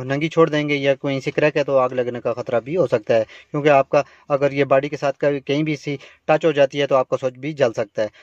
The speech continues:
तो इसको अच्छी तरह आपने मुकम्मल सेव करना है। सेव अच्छी तरह इस करंट के ऊपर जो आपकी वायर है तो इसको अच्छी तरह आपने मुकम्मल टैप करनी है। इनको पहले इसको अलहदा कर लेते हैं,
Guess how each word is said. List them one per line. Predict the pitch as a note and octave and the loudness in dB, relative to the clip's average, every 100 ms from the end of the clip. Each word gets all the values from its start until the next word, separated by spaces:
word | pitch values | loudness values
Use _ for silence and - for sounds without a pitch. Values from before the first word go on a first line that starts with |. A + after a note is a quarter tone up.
| _ | _
तो | D3 | -6
इसको | C3+ C#3+ | 2 2
अच्छी | - | 2
तरह | C#3+ C#3 | 0 0
आपने | C3 C#3 C3 | 0 0 -6
मुकम्मल | B2+ C#3+ C#3+ | -2 0 0
सेव | C#3 C#3 C#3 | 0 0 0
करना | D#3 D3 | 0 0
है। | C#3+ - _ | -4 -8 _
सेव | - C3+ C#3+ - _ _ _ - - _ _ _ _ | -2 2 2 -2 _ _ _ -20 -20 _ _ _ _
अच्छी | D#3 - | -4 0
तरह | D#3+ D3+ D3 | 2 2 0
इस | - _ | -6 _
करंट | E3 F3 | 0 0
के | E3 | 0
ऊपर | C#3 D3+ | 0 0
जो | C#3 D3 C#3+ | 2 4 4
आपकी | C#3+ C3 C3+ | 4 2 0
वायर | B2+ D3 | 2 2
है | D3 C#3 | 2 -4
तो | D3+ | -6
इसको | C#3+ - | -6 -2
अच्छी | C#3+ C#3 | -4 -2
तरह | C3+ C3 | -2 -2
आपने | A#2+ C3+ F3 _ C#3 | -2 -4 -8 _ -8
मुकम्मल | A#2+ A#2+ D#3 - _ - | -4 -2 -2 -4 _ -2
टैप | A#2+ - | 0 0
करनी | A2+ G#2 G2+ | -4 -6 -10
है। | F#2+ - _ _ _ _ _ _ _ _ _ _ _ _ _ _ _ _ - - _ _ _ _ _ _ _ - _ _ _ _ - | -12 -16 _ _ _ _ _ _ _ _ _ _ _ _ _ _ _ _ -20 -20 _ _ _ _ _ _ _ -20 _ _ _ _ -14
इनको | C#3+ B2+ C3+ C3 | -10 -4 0 0
पहले | C3+ _ - C3+ C3+ | -2 _ 2 2 2
इसको | A#2+ C#3+ | -2 0
अलहदा | B2+ C#3+ D#3+ | 2 4 2
कर | D#3 | 0
लेते | D3 C#3+ C#3+ | -2 -4 -4
हैं, | C#3 | -6